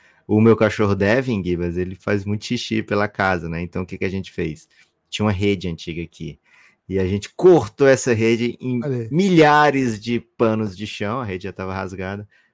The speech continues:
Speaker 1: Cortamos em milhares de panos de chão e agora estamos,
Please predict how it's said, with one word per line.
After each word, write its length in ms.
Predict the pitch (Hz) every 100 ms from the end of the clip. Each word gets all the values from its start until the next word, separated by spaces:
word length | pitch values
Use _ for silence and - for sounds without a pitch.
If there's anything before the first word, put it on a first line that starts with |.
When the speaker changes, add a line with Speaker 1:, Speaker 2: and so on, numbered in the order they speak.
| _ _
Speaker 1:
Cortamos 380 | 101 107 104
em 40 | 113
milhares 540 | 131 120 110 113 113
de 80 | 110
panos 300 | - 107 101
de 80 | 101
chão 400 | - 98 104 110
e 360 | 110 104 82 - _ -
agora 520 | 98 85 87 90 95
estamos, 880 | - 92 95 90 - - - _